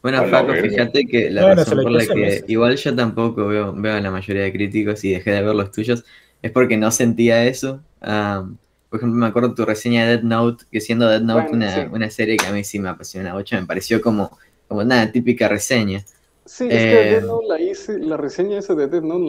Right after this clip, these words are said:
Speaker 4: la hice porque ya como que no me, eh, no se me ocurría qué reseñar, si te soy
Speaker 1: Sí,
Speaker 4: completamente
Speaker 1: sí,
Speaker 4: sincero.
Speaker 1: se nota
Speaker 4: Pero
Speaker 1: que ahí
Speaker 4: hoy
Speaker 1: no
Speaker 4: en
Speaker 1: había
Speaker 4: día,
Speaker 1: como una
Speaker 4: sí, hoy en
Speaker 1: superposición.
Speaker 4: día ya como que desde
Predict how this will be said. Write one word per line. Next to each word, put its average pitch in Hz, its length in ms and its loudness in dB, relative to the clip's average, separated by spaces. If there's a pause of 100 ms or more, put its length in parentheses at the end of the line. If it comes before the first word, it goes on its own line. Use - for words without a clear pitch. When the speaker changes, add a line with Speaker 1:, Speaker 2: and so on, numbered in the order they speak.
Speaker 4:
la 131 60 0
hice 151 240 -2
porque 123 340 -4
ya 143 320 -2
como 123 260 -4
que 123 100 -2
no 123 140 -2
me, 139 380 -4 (520)
eh, 110 500 4
no 135 340 -2
se 156 60 0
me 147 60 2
ocurría 113 280 2
qué 139 60 -2
reseñar, 110 400 -4
si 123 140 -10
te 110 80 -8
soy 113 100 -6
Speaker 1:
Sí, - 40 -6
Speaker 4:
completamente 131 460 0
Speaker 1:
sí, - 60 -14
Speaker 4:
sincero. 156 320 0
Speaker 1:
se 135 160 0
nota 143 200 0
Speaker 4:
Pero 170 100 6
Speaker 1:
que - 60 2
ahí - 60 6
Speaker 4:
hoy 233 60 8
Speaker 1:
no 240 80 2
Speaker 4:
en 247 60 2
Speaker 1:
había - 220 0
Speaker 4:
día, 453 100 -2 (100)
Speaker 1:
como - 140 -14
una 185 60 -8
Speaker 4:
sí, - 100 -8
hoy 226 60 -2
en - 40 -2
Speaker 1:
superposición. 269 340 -2
Speaker 4:
día 269 160 2
ya 240 180 -2
como 240 280 0
que 143 400 2
desde 147 400 -2